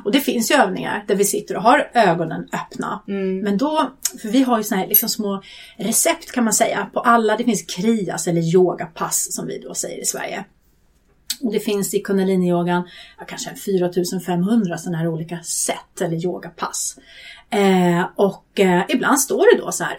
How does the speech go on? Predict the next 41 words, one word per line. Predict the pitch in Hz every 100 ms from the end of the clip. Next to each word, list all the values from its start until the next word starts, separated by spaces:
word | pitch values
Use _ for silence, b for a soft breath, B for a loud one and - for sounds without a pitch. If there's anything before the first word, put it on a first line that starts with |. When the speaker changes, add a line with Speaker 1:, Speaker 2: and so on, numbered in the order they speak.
| 220
Speaker 1:
övning | 170 170
ett, | 220 - - - 196
gör | 196 220
den | 202
här | 180
övningen, | 175 160 170 165 -
håll | 208 190
ögonen | 175 170 170 165
öppna. | 165 - - - -
Speaker 2:
Mm. | 214 196
Speaker 1:
Och | 196
då | 247
som | 294 294
lärare | 214 180 196 196
lyder | 175 294 269
man, | 175 190
så | 233
instruerar | 349 - 240 370 330
man | 277
så. | - 240 - 269
Speaker 2:
Mm. | 214 202 196 208 214
Speaker 1:
<laughs> |
Så | 247
det |
finns | 247 262 269
övningar | 220 - 185 196
där |
man | 196 185
håller | - -
ögonen | - - -
öppna, | 185 - - 208
men | 202
det | 220
absolut | 226 233 - 214 196
vanligaste, | 208 196 226 208 180 - -
det | 208 -
är |
att | -
vi | 214
håller | 220 165 -
dem | 233